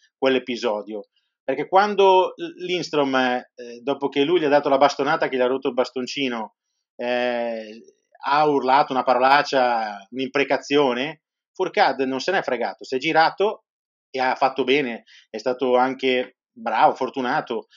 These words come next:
a, a vedere che si era rotto il bastoncino, ha detto: "Ok, ti do il mio, ho sbagliato, t'ho danneggiato, io posso non condividere il tuo comportamento, ma mai ti vorrei danneggiare, quindi ti do il bastoncino."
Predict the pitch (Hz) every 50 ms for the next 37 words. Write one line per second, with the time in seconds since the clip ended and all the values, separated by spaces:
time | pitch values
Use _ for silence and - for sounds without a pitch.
0 | - _ _ _ - 107 110 - 123 123 131 139 156 143 120 113 - 143 127 135
1 | 151 156 151 160 156 175 175 170 - 220 208 - - 208 214 233 247 196 165 131
2 | 131 196 185 - - 117 113 - 143 139 156 147 127 113 107 107 110 107 _ _
3 | _ _ - 135 131 117 113 147 151 160 151 147 139 143 - - 185 - - 127
4 | 120 127 123 143 160 151 - 135 127 - - - 160 165 - _ _ _ _ _
5 | _ _ _ _ _ _ - 156 185 208 208 208 185 - - 190 185 175 175 170
6 | - - 147 170 175 165 - 165 151 147 147 170 160 165 156 156 131 - 151 -
7 | 147 135 131 139 131 139 151 175 180 196 175 143 139 127 131 135 139 151 170 185
8 | 185 180 185 - 143 127 131 131 135 135 131 131 127 127 127 117 110 117 107 107
9 | 117 156 160 160 190 190 170 139 135 143 147 131 135 123 - 127 120 113 - -
10 | 98 _ _ _